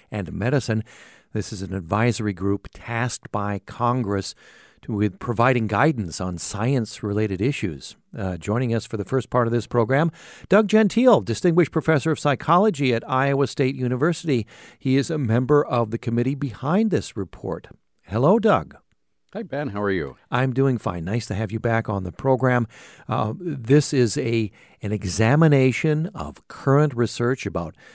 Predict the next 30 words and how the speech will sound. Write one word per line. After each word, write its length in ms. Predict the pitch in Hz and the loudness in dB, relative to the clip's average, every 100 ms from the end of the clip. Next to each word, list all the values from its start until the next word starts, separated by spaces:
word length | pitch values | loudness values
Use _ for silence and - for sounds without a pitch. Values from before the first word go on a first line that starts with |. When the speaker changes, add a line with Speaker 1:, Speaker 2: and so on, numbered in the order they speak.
| - - | -20 -8
Speaker 1:
social 460 | - 135 123 135 | 4 6 8 4
media's 420 | 113 113 110 101 | 2 2 2 2
effects 400 | 90 - 117 110 | -2 -4 -4 -4
on 240 | 95 78 85 | -8 -6 -2
mental 440 | 113 123 139 131 | 0 2 0 0
and 220 | 139 80 | -2 -12
physical 480 | - 139 120 127 113 | -4 -2 0 -2 -4
health 320 | 95 110 117 | 0 0 0
of 100 | 92 | -2
young 280 | 80 95 110 | -4 -2 -2
people. 400 | 107 110 110 107 - - - - | -2 -2 2 0 -2 -20 -16 -4
We 100 | 113 | -2
want 200 | 107 107 | 0 0
to 80 | |
invite 340 | 95 98 98 104 | 0 -2 -2 0
listeners 380 | 110 - 113 - | -2 0 -2 -4
to 100 | 98 | -6
join 340 | - 101 127 | -4 -2 -2
us, 220 | 101 87 - - _ | -2 -6 -12 -20 _
especially 760 | - - 135 139 - 117 117 123 | -10 -4 0 0 0 -2 -2 -2
if 160 | 110 | -4
you, 640 | 113 104 131 151 143 185 - | -4 2 6 6 6 0 -6
um, 240 | 101 98 - | -8 -10 -10
as 220 | 117 92 | -10 -8
a 60 | 95 | -6
young 260 | 90 98 | -6 -6
person 540 | 95 - 92 - 156 175 | -8 -8 -8 -6 -6 -6
or 200 | 78 69 | -6 -10
years 440 | 69 90 117 101 | -8 -4 -2 -4
ago, 400 | 104 95 98 147 | -6 -4 -4 -4